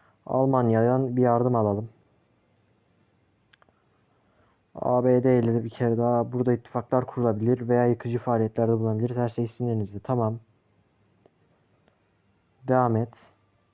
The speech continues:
Büyükelçilik zaten yaparım ben. Yani A B D'ye en iyi yerine yaparım ülkemin. Hemen anında diyelim.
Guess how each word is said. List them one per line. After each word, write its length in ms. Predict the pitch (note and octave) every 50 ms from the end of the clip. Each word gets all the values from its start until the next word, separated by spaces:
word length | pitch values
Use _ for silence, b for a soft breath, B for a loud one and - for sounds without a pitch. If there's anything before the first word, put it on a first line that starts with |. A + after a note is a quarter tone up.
| _ _ _ _ _ b b b b b b b b b b b b _
Büyükelçilik 640 | C3+ C3+ C#3+ C#3 C3+ - C3+ B2 A#2 - - C#3+ C3+
zaten 340 | C3+ C#3 C3 B2+ - C#3+ C3+
yaparım 460 | C3+ C3 B2+ - C#3+ C3+ C3 A#2+ A2+
ben. 180 | G#2 G2 G2 - -
Yani 220 | G#2+ G#2+ G#2 G#2
A 180 | G#2 G#2 G#2 G#2
B 160 | G#2+ G#2 F#2+
D'ye 220 | - G#2+ A2 B2
en 100 | C3 B2+
iyi 160 | A#2+ A2+ A2 A2
yerine 200 | A2 A2 A2+ A#2
yaparım 400 | A#2+ A#2 - C3 A#2+ A#2 A#2 A2
ülkemin. 440 | G2 - - - G2 G#2+ A#2 C#3 - _ _ _ _ _ _ _ _ _ _ _ _ _ _ _ _ _
Hemen 200 | - - A#2+ A#2+
anında 500 | B2 A#2+ B2 B2 A#2+ A#2+ A#2+ B2 A#2+ G#2+
diyelim. 360 | G#2+ G2+ G2 F#2+ G#2+ G#2+ A2+